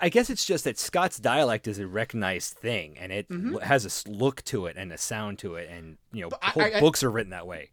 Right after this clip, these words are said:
Speaker 1: And
Speaker 2: Sure.
Speaker 1: if you're gonna do that,
Speaker 2: But
Speaker 1: g-,
Speaker 2: m-, maybe you're
Speaker 1: try to do that.
Speaker 2: projecting that expectation on it too. Like, if, if the Shurin is so specifically Scottish, maybe, or, or Irish, this, maybe this is supposed to be more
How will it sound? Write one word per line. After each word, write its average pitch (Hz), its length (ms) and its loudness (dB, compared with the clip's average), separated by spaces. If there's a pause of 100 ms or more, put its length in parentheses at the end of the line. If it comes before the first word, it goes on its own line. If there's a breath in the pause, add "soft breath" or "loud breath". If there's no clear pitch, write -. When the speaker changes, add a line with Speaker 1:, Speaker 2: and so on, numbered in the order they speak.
(120)
Speaker 1:
And - 60 -18
Speaker 2:
Sure. - 220 0
Speaker 1:
if 160 60 2
you're 151 80 10
gonna 170 160 10
do 208 280 6
that, 85 320 0 (760)
Speaker 2:
But 208 140 -2
Speaker 1:
g-, 196 100 2
Speaker 2:
m-, 214 80 -2
maybe 226 240 4
you're 220 100 6
Speaker 1:
try 269 120 8
to 190 120 4
do 226 120 4
that. - 80 4
Speaker 2:
projecting 160 640 0
that 151 240 2 (220)
expectation 170 680 -4
on 139 120 -4
it 117 120 -12
too. 247 220 -4
Like, 143 280 -4 (360 soft breath)
if, 170 280 0 (260)
if 165 180 -4
the 170 80 -2
Shurin 226 460 0
is 185 120 2
so 185 120 0
specifically 170 580 -6
Scottish, 170 420 -2
maybe, 170 240 -4
or, 165 200 -4
or 170 160 -2
Irish, 165 300 -2
this, 165 140 -6
maybe 170 180 -2
this 175 140 -8
is 160 120 -8
supposed 180 380 -6
to 170 60 -8
be 151 140 -6
more 135 380 -6